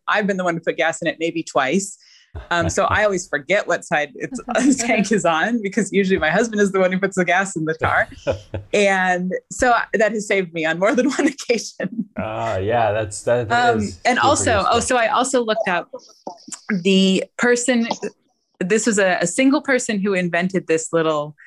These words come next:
Speaker 1: uh, or who thought to put this little arrow on a gas gauge. Um, and his name was Jim Moylan, and he worked for Ford.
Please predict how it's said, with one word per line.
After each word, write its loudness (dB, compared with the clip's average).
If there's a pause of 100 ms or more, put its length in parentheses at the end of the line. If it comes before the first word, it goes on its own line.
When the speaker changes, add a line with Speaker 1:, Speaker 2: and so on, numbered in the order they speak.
(380)
Speaker 1:
uh, 0 (100)
or 0
who 4
thought 0
to -10
put -4
this -4
little 0 (160)
arrow 0
on -2
a -4
gas -4
gauge. -4 (360)
Um, -2
and 2
his -2
name 0
was 0
Jim 4
Moylan, 2
and -2
he -2
worked 0
for -6
Ford. 2